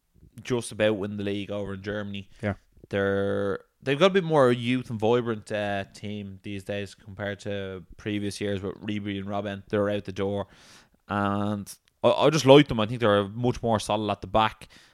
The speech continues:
Speaker 1: Uh, your man Niklas Süle, Kimmich, uh,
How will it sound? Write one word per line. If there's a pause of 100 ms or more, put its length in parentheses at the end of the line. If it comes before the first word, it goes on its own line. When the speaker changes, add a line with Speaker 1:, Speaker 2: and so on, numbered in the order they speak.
(140)
Speaker 1:
Uh,
your
man
Niklas
Süle, (120)
Kimmich, (800)
uh,